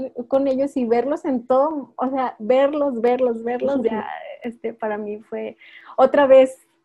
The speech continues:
Speaker 1: otra vez, porque soy, soy, este, soy, soy elemento agua, soy, este, soy cáncer, soy mo-,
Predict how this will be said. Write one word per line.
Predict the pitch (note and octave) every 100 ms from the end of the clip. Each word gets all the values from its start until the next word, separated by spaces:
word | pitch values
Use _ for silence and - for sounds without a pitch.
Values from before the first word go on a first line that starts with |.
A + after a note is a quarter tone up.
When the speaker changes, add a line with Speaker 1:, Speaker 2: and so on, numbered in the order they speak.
| _
Speaker 1:
otra | - A#3+ B3 A#3+
vez, | A#3 A#3
porque | A3 - A3
soy, | A3+ A3+ B3 A#3+ A#3 _ _ _ _
soy, | - C4 C4 C#4 C#4
este, | C#4 C#4 - A3 G#3 G3 -
soy, | - D#4 -
soy | B3+ F4 G#4+
elemento | A4 C4 C4+ F4 C#4+
agua, | A3 B3 C4+ C#4+ E4 G4 -
soy, | B3 B3+ C#4 C#4 C#4+ C#4 C4 B3 A3+ -
este, | B3+ B3+ _ A3+ G#3+ G#3 G3+ F#3+ F#3 - - _
soy | B3+ C4
cáncer, | C4+ A#3 A#3+ A3+ G#3+
soy | A3+ B3 A#3+
mo-, | A3+